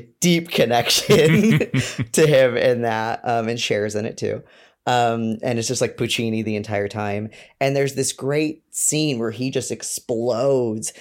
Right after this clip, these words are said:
Speaker 1: and does, like, literally he says that it's based off of the villain in Metropolis and how he does his hand motions. Like, he explodes so operatically, "I lost my hand!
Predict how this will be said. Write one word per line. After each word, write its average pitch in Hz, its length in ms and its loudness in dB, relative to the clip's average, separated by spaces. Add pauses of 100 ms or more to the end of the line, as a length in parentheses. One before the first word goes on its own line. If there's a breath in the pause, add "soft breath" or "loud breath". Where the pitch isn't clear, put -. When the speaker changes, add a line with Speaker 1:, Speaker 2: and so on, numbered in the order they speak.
(120)
Speaker 1:
and 120 360 -2
does, 131 240 2
like, 120 160 0
literally 131 360 0
he 127 140 -2
says 123 240 0
that 117 100 0
it's 113 160 -4
based 120 380 -2
off 113 220 -4
of 107 180 -4
the 113 80 -6
villain 113 300 -2
in 107 80 -4
Metropolis 107 1000 -2
and 107 320 -2
how 107 200 -4
he 104 180 -4
does 101 220 -2
his 113 400 -2
hand 101 360 -8
motions. 90 540 -6 (220 loud breath)
Like, 117 120 -4
he 135 320 -2
explodes 135 600 0
so 120 260 0
operatically, 127 760 -2
"I 254 260 6
lost 254 500 6
my 247 260 4
hand! 254 840 2